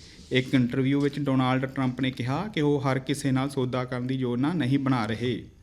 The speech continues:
ਮੁੱਖ ਮੰਤਰੀ ਭਗਵੰਤ ਸਿੰਘ ਮਾਨ ਨੇ ਸੂਬੇ ਦੇ ਲੋਕਾਂ ਨੂੰ ਨਸ਼ਿਆਂ ਦੀ ਸਮੱਸਿਆ ਨਾਲ ਨਜਿੱਠਣ ਲਈ ਪਹਿਰੇਦਾਰ ਵਜੋਂ ਕੰਮ ਕਰਨ ਦਾ ਸੱਦਾ ਦਿੱਤਾ ਏ।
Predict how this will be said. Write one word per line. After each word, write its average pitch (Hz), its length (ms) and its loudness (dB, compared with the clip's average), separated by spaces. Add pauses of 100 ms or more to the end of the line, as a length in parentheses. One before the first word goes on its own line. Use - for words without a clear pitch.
(800)
ਮੁੱਖ 165 280 0
ਮੰਤਰੀ 214 340 0
ਭਗਵੰਤ 202 500 0
ਸਿੰਘ 180 200 0
ਮਾਨ 151 280 4
ਨੇ 165 160 2 (260)
ਸੂਬੇ 147 280 2
ਦੇ 165 80 4
ਲੋਕਾਂ 135 400 2
ਨੂੰ 147 160 6
ਨਸ਼ਿਆਂ 143 340 2
ਦੀ 143 80 4
ਸਮੱਸਿਆ 135 420 0
ਨਾਲ 131 200 0
ਨਜਿੱਠਣ 123 460 0
ਲਈ 127 140 0
ਪਹਿਰੇਦਾਰ 131 520 2
ਵਜੋਂ 127 200 0
ਕੰਮ 127 260 0
ਕਰਨ 123 180 -2
ਦਾ 127 80 -2
ਸੱਦਾ 120 320 -2
ਦਿੱਤਾ 113 320 -2
ਏ। 107 180 0